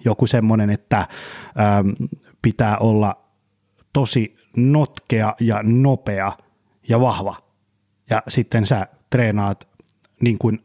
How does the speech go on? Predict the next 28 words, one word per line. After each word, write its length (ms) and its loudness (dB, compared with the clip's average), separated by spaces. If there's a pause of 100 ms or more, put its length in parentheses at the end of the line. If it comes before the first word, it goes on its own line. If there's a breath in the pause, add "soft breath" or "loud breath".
(160)
bodari, 440 -2
jolle 360 2 (120)
nämä 420 0
ominaisuudet 760 -2
ei 120 2
ole 80 0
niin 140 -4
kauhean 260 -2
relevantteja, 520 -6
niin 80 -2
kyllä 240 0
ilman 260 2
muuta 300 0
sitten – 420 -2 (260 soft breath)
saa 240 0
aikaiseksi 360 -2
kaikennäköisiä, 640 -2 (180)
ö, 40 -2 (420)
hölmöäkin 520 -2
juttuja. 340 -10 (580 loud breath)
Tota, 260 2 (1400 loud breath)
äm, 380 4
ensinnäkin 500 0
mä, 220 2
mä 120 2
suosittelen 560 0
kaikkia 420 0
ihmisiä 460 -2